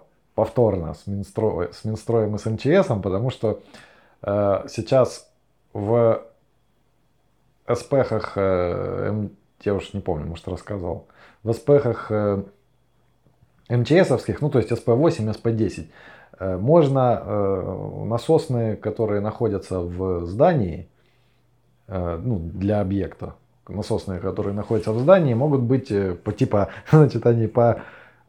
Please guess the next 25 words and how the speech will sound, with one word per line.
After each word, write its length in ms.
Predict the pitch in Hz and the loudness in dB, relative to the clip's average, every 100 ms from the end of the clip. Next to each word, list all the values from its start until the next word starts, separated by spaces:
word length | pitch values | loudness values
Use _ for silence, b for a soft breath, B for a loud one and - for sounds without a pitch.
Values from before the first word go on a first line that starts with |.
| - | -14
э, 240 | - 107 - _ _ _ _ - | -8 -8 -8 _ _ _ _ 2
пожарные 460 | 147 139 113 98 | 6 8 6 4
насосные 680 | 90 92 98 78 - 71 - _ | -4 -4 -6 -6 -8 -14 -16 _
второй 400 | - 120 156 127 | 0 6 6 6
категории 720 | 107 117 113 113 85 76 90 _ - | 2 -2 2 2 2 -4 -12 _ -8
по 100 | 92 | -4
надёжности, 600 | 107 113 101 78 80 90 | 0 0 0 -2 -12 -12
по 140 | 87 | -8
водоснабжению 960 | 90 110 139 143 127 127 156 196 135 107 | -4 -2 -2 0 2 2 2 2 0 -2
и 60 | 104 | -2
первой 320 | 143 160 147 | 2 4 2
категории 500 | 110 - 92 120 123 | -2 -8 -4 -2 -2
по 180 | - 85 | -4 -4
электроснабжению. 920 | 101 107 101 107 101 82 80 80 - b b b b b b - | -4 -4 -6 -8 -8 -6 -8 -10 -14 b b b b b b 0
При 200 | 143 156 | 6 8
этом 340 | 170 165 160 165 | 8 6 2 6
в 60 | |
этих 300 | 202 165 143 | 6 6 4
же 100 | 131 | 4
пожарных 600 | 131 147 147 143 120 123 | 6 6 8 8 6 2
С 120 | 147 147 | 0 -2
П 200 | - 101 | 2 2
написано, 540 | 104 107 117 107 98 | 2 -2 -2 -2 -4
что, 680 | 98 - 113 107 98 87 - _ - | -6 -2 0 2 0 -2 -6 _ -10
э, 380 | 110 98 95 | -6 -4 -4